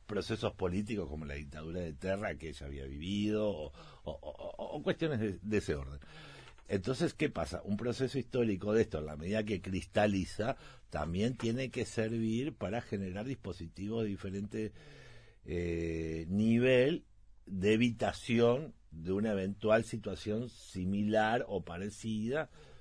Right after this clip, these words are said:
y demás. Y aparte, ciertos consensos de que hay cuestiones que no se pueden hacer, ¿sí?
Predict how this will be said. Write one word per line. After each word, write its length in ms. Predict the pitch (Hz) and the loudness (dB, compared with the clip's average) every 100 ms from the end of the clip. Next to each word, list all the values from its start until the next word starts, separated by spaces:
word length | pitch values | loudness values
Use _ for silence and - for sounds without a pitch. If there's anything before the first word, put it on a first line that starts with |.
| - - | -18 -12
y 120 | 82 | -8
demás. 360 | 92 143 170 - | -2 0 0 0
Y 40 | |
aparte, 460 | 90 127 135 190 147 - - - - | -2 -2 0 0 0 -6 -16 -16 -6
ciertos 440 | - 170 - - | 0 2 2 2
consensos 960 | - 107 104 - 120 90 - 117 139 143 - - - - | 2 0 0 0 0 0 -2 -2 0 -4 -10 -20 -16 -8
de 100 | 98 | -4
que 100 | 127 | -2
hay 60 | |
cuestiones 420 | - 151 151 170 | -2 0 0 0
que 140 | - 117 | 0 0
no 100 | 143 | 0
se 180 | - 113 | 0 -2
pueden 260 | 98 90 | 0 -2
hacer, 300 | 71 69 85 - - - - - - - | -4 -10 -14 -16 -20 -20 -20 -20 -20 -20
¿sí? 280 | - 110 - | -8 -6 -6